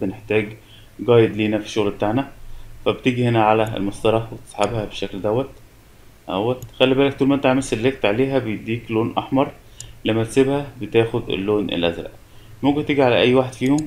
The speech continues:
وتدوس عليه مرتين وتختار له اسم تقدر تلاقيه من خلاله،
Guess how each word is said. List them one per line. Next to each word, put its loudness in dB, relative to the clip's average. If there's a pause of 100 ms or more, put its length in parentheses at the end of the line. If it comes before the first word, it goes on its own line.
وتدوس -4
عليه 0
مرتين 0 (480)
وتختار 2
له 0 (420)
اسم 2 (840)
تقدر 4
تلاقيه 2
من 2
خلاله، 2